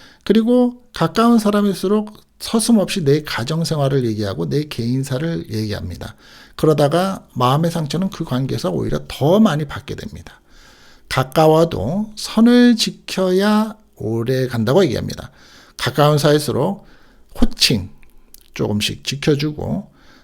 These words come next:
또 예의 범절에 있어서 가능한 한 말 트는 것보다는 그래도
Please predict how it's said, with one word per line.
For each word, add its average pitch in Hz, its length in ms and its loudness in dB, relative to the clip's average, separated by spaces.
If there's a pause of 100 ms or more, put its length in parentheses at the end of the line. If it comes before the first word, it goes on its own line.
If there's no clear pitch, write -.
또 143 400 0
예의 165 320 8
범절에 180 420 2
있어서 156 560 -4
가능한 127 460 0
한 151 260 -2
말 135 300 0 (160)
트는 233 300 2
것보다는 151 580 -2 (300)
그래도 147 560 -4